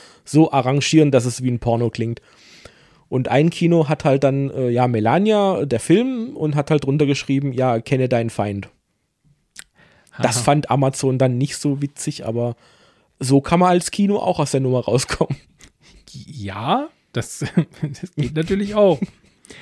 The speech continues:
Speaker 2: Ähm, apropos, wenn wir jetzt schon mal in Amerika sind. Ich, äh,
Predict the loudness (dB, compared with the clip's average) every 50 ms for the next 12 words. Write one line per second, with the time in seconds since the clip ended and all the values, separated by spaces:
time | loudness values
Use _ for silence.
0 | -20 -20 -20 -20 -20 -20 -20 -20 -20 -20 _ -2 0 2 2 2 0 -2 -4 -4
1 | -4 -4 -6 -8 -6 -4 -2 0 2 2 2 2 2 0 0 0 0 0 0 0
2 | -2 0 0 -2 -2 -4 -6 -10 -12 -14 -14 -14 -14 -16 -14 -14 -14 -14 -14 -12
3 | -10 -8 -8 -10